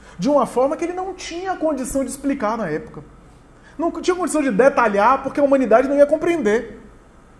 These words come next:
A humanidade de Moisés estava na imaturidade, em Jesus estava na maioridade.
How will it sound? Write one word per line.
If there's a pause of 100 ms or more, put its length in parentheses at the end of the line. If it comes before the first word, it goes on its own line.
(840)
A
humanidade
de
Moisés
estava
na
imaturidade,
em
Jesus
estava
na
maioridade.